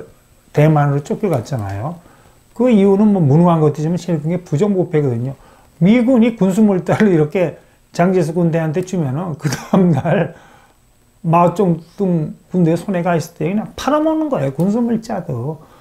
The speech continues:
한이 맺힌 거죠. 부정부패 때문에 제가 대륙을 뺏긴 게, 거에 대해서 장제스가 한이 맺혔는데 내가 이 타이완에 가서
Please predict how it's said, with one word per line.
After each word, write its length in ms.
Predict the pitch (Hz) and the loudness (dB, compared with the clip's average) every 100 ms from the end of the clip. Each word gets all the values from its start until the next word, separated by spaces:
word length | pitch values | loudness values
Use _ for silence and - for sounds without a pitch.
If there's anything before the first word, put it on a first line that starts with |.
| _ _ _ _ _ | _ _ _ _ _
한이 320 | - 220 240 | -2 2 4
맺힌 280 | 196 - 160 | 4 2 0
거죠. 180 | 143 143 | 0 0
부정부패 500 | 175 185 175 156 151 | 0 2 4 2 0
때문에 400 | 160 147 151 151 | 0 0 0 -2
제가 260 | 160 156 | -2 -2
대륙을 500 | 139 147 170 160 151 | 0 2 4 2 0
뺏긴 420 | 180 170 - 160 | -4 -6 -4 -2
게, 440 | 147 156 160 151 - _ _ _ - | 0 0 0 -4 -10 _ _ _ -4
거에 240 | 160 156 | 0 2
대해서 400 | 143 139 135 139 | 2 0 0 -4
장제스가 520 | 113 139 156 143 131 - | 0 0 2 0 -4 -6
한이 280 | 160 156 | -2 0
맺혔는데 800 | 147 127 - 135 123 113 117 147 - - - - | 0 -2 -4 -4 -2 -4 -4 -6 -8 -20 -14 0
내가 260 | 160 247 | 2 4
이 140 | 240 226 | 0 -2
타이완에 460 | - 285 285 196 | -4 0 2 2
가서 460 | 139 104 135 143 - | 0 -2 -2 -4 -6